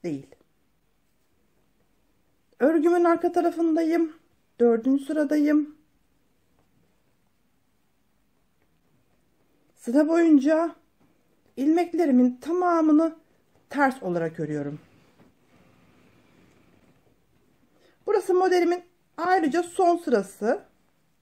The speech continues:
Dört sıradan oluşuyor. Arka tarafta ilmeklerimin hepsini ters örüyorum ve modelimi tamamlıyorum. Şimdi örgümün ön yüzündeyim.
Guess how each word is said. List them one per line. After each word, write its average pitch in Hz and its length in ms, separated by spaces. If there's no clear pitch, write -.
Dört 320 260
sıradan 208 480
oluşuyor. 339 500
Arka 311 300
tarafta 247 380
ilmeklerimin 247 580
hepsini 208 420
ters 233 440
örüyorum 320 540
ve 277 240
modelimi 269 720
tamamlıyorum. 165 680
Şimdi 349 240
örgümün 381 380
ön 359 120
yüzündeyim. 226 840